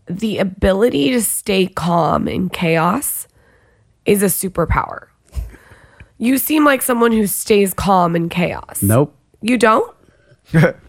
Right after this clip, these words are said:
Speaker 2: Not all the time. I
Speaker 1: Okay,
Speaker 2: mean, I
Speaker 1: but
Speaker 2: would say, I would say I'm definitely in the Pareto principle, like,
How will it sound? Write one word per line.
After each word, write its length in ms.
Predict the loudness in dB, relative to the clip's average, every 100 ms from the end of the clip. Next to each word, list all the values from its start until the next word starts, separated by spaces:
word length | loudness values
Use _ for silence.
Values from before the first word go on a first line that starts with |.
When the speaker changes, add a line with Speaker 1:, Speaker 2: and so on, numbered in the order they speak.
| _ -20 -18 -4
Speaker 2:
Not 200 | 0 2
all 120 | 4 2
the 100 | 2
time. 540 | 2 2 2 0 0
I 60 | 0
Speaker 1:
Okay, 120 | 2 4
Speaker 2:
mean, 100 | 4
I 80 | 2
Speaker 1:
but 60 |
Speaker 2:
would 100 | 0
say, 160 | 0 0
I 120 | 2
would 160 | 2 0
say 300 | 0 0 0
I'm 220 | 0 0
definitely 480 | 0 0 2 2 2
in 120 | 2
the 100 | 0
Pareto 440 | -2 0 2 2
principle, 500 | 2 0 0 0 -2 0
like, 260 | -2 -2